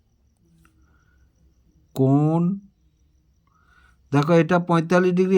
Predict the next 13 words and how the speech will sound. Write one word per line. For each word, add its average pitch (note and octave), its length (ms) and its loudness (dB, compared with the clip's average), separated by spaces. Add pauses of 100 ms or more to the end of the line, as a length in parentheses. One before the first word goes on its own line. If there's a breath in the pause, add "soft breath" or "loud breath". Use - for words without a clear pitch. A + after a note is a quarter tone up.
এটা E3+ 120 -2 (100)
পঁয়তাল্লিশ D#3+ 420 0
ডিগ্রি, F3+ 180 0
মানে F3 180 0
এটা E3 200 -4
নব্বই C#3+ 320 -2
ডিগ্রি D#3 240 0
হবে। F3 120 -6 (800)
তাই D#3+ 160 -2
না? C#3 140 0
এটা D3 120 -4 (100)
নব্বই C3 320 -2
ডিগ্রি C#3+ 180 0